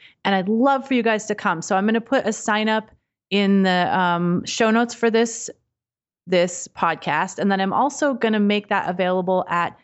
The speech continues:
femmusician dot com slash webinar. So you can go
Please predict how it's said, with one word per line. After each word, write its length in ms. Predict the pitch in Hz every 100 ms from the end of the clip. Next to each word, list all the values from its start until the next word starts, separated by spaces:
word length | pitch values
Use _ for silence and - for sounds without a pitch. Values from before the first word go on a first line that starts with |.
| _ _ -
femmusician 720 | 214 220 214 202 196 196 185
dot 280 | 175 -
com 420 | - 175 170 175 180 _
slash 580 | - - 175 165 175 - _ -
webinar. 720 | 175 185 170 165 135 92 73
So 140 | -
you 140 | 190 185
can 180 | 202 185
go 480 | 185 175 175 175